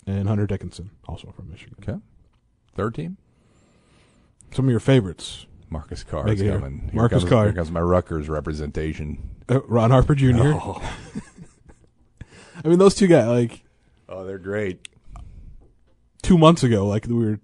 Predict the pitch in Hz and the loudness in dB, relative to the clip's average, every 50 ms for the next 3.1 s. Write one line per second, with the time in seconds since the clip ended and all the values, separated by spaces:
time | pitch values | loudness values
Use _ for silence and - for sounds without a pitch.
0 | _ - 123 113 107 107 104 101 107 104 101 101 98 95 92 - - - _ - | _ -4 -2 -2 -2 -2 -2 -4 -4 -6 -8 -8 -10 -12 -16 -18 -20 -20 _ -6
1 | - 101 95 95 117 156 175 151 117 104 - - 87 80 78 - 87 76 73 76 | -4 -2 0 2 4 6 6 8 6 6 4 4 2 2 0 -2 -6 -6 -4 -6
2 | 73 - - 76 71 82 123 131 151 160 160 147 135 143 143 135 - 131 120 120 | -6 -6 -8 -10 -10 -2 2 6 6 8 6 6 4 4 2 2 2 2 0 2
3 | 117 110 | 0 0